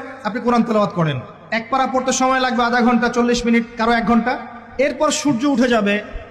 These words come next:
উঠে গেলে পরে আপনি দু রাকাত ইশরাকের নামাজ পড়বেন, নামাজটা পড়ে বাসায় যাবেন। আল্লাহর নবী বলছেন সাল্লাল্লাহু আলাইহি ওয়াসাল্লাম,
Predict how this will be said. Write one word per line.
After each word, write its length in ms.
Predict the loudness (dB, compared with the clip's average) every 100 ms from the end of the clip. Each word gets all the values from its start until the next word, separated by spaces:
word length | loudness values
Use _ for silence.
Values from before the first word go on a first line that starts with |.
| -8
উঠে 260 | -2 0 2
গেলে 220 | 2 2
পরে 380 | 2 0 0 -2 -6 -16 -18 -6
আপনি 200 | -6 -2
দু 140 | 2 2
রাকাত 380 | 2 0 0
ইশরাকের 360 | -2 0 -2 0
নামাজ 320 | 2 2 0 0
পড়বেন, 320 | 0 0 -2 -6 -18 -20 -8 -2
নামাজটা 340 | 0 2 0
পড়ে 180 | 0 2
বাসায় 260 | 2 2 0
যাবেন। 280 | 0 -2 -4 -14 -18 -4
আল্লাহর 240 | -2 0
নবী 220 | 2 2
বলছেন 320 | 2 2 2 0
সাল্লাল্লাহু 500 | 0 2 2 2 2
আলাইহি 220 | 2 4
ওয়াসাল্লাম, 520 | 4 2 0 0 -4